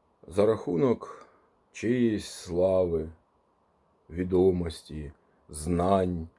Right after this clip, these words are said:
вмінь, використовуючи інших людей. Так, це дуже зручно. Це досить безвідповідально, але це рабство, це не свобода. Дехто взагалі гіршими словами називає це.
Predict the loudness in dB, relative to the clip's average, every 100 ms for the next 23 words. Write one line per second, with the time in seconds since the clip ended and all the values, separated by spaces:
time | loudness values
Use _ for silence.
0 | -16 -14 -8 -4 -2 -2 -2 -4 -4 -4
1 | -4 -2 0 0 -2 -4 -8 -8 -8 -10
2 | -10 -8 -8 -10 -16 _ _ _ _ _
3 | _ _ _ _ -8 -8 -10 -6 -4 -4
4 | -6 -8 -12 -16 -18 -18 _ _ _ _
5 | _ _ _ -6 -4 -4 -2 -2 0 -6
6 | -4 -6 -6 -10 -10 -10 -8 -6 -6 -10
7 | -8 -6 -6 -6 -6 -6 -6 -6 -8 -12
8 | -14 -14 -10 -8 -8 -8 -8 -8 -10 -12
9 | -20 _ _ _ _ _ _ _ _ _
10 | _ _ _ _ _ _ _ 0 0 0
11 | -2 0 2 0 0 -4 -4 -6 -4 -4
12 | -2 -2 -2 -4 -4 -4 -4 -8 -10 -14